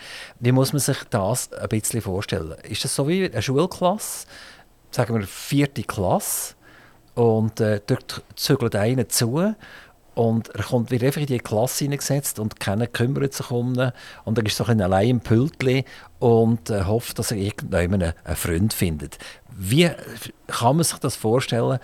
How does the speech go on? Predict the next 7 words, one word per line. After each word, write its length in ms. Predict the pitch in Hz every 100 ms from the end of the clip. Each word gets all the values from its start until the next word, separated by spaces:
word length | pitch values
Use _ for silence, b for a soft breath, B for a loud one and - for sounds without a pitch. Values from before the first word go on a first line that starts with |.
| B B -
als 520 | 95 92 - - - B B B - _ - -
neuer 600 | - 104 120 147 160 165 82
S-V-P-Nationalrat, 1600 | 101 147 - 131 143 127 135 123 - 113 101 120 117 113 104 101
der 100 | 95
einfach 340 | 117 - -
hinten 380 | - 117 98 143
reinrutscht, 600 | 180 180 185 - -